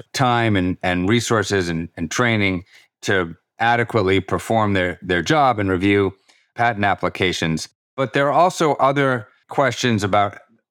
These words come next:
sort of structural questions within P T O where, where we get to issues around incentives. Uh, well, we wanna make sure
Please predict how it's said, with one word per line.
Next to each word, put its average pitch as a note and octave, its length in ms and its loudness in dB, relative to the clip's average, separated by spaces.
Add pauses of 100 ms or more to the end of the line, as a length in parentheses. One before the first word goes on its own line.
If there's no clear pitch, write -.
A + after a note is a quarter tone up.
(180)
sort A2+ 200 0
of F2 60 -2
structural A2+ 640 0
questions G2+ 500 -2
within G2 340 0
P G2 180 -2
T G2 260 0
O F#2 120 2
where, F#2 320 0 (440)
where A#2+ 280 0
we G2+ 140 2
get G2+ 220 0
to F#2+ 280 0 (260)
issues A2+ 340 0
around G2 280 2
incentives. E2+ 800 -2 (280)
Uh, F#2 320 2
well, G#2+ 220 2
we G#2 140 4
wanna G#2+ 260 2
make G2+ 200 0
sure G#2 440 0